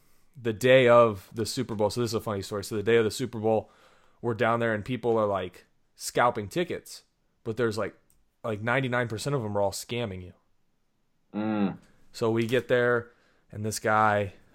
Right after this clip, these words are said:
Speaker 1: I think we did it twice. These guys were like, "Oh, yeah, this ticket." Like, and my dad's like, "Okay, well, I'll hand it to my son, and he'll go see if he can get in,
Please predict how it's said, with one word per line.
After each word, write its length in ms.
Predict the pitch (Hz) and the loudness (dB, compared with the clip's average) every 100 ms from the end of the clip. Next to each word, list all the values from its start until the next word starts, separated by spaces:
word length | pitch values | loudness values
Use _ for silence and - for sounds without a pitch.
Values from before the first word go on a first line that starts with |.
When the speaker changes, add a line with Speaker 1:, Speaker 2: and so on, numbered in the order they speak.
| - | -18
Speaker 1:
I 60 | 101 | -14
think 200 | 98 139 | -6 -2
we 80 | 143 | -2
did 140 | 120 | -2
it 100 | 104 | -6
twice. 460 | - 101 87 87 - | -6 -4 -4 -6 -12
These 220 | - 104 | -10 -6
guys 280 | - 101 95 | -2 -2 -2
were 80 | 101 | -4
like, 280 | 98 90 - | -4 -6 -12
"Oh, 160 | 175 170 | -6 0
yeah, 180 | 185 | 2
this 140 | 165 151 | 2 0
ticket." 340 | - 160 127 | -2 -2 -2
Like, 200 | 123 104 - - | -4 -6 -8 -12
and 180 | 117 | -8
my 120 | 107 104 | -6 -4
dad's 260 | 107 104 | -2 -2
like, 80 | 107 | -2
"Okay, 260 | 135 143 131 | -2 2 2
well, 240 | 131 117 - - - - - - | 2 -2 -6 -18 -18 -20 -10 -4
I'll 100 | 113 | 0
hand 180 | 135 135 | 2 0
it 80 | |
to 120 | 117 131 | -2 -2
my 380 | 120 117 107 98 | 0 2 0 -4
son, 520 | - 180 170 123 147 - - - _ _ _ _ | -4 2 4 2 -2 -12 -20 -20 _ _ _ _
and 120 | - 107 | -8 2
he'll 160 | 143 | 2
go 220 | 139 131 | 6 4
see 280 | 117 - 143 | 4 0 0
if 60 | 127 | 0
he 80 | 131 | 0
can 120 | 113 | 0
get 140 | 107 | 2
in, 320 | 131 151 120 | 4 2 0